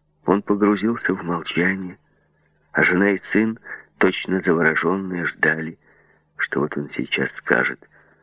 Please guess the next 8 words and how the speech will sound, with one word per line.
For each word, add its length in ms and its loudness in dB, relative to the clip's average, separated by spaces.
«Не 180 -4
знаю, 840 -8
ничего 500 2
не 140 -2
могу 300 0
сказать. 760 -4
Я 320 0
знал, 440 0